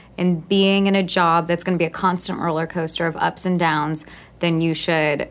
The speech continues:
stop wasting your parents' <laughs> money or d-, deal with student loans, and you should just change your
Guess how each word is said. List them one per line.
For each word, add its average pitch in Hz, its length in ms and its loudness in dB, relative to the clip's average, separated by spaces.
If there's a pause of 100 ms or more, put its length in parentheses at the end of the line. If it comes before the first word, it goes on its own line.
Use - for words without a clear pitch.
(140)
stop 170 340 0
wasting 170 280 0
your 160 80 -2
parents' 165 400 0
<laughs> 170 100 6
money 160 400 0
or 151 600 0 (280)
d-, 151 120 -8
deal 156 280 0
with 160 80 0
student - 300 -2
loans, 151 280 0
and 165 160 -4
you 156 60 0
should 151 160 -6
just 147 300 0
change 151 440 0
your 165 240 -2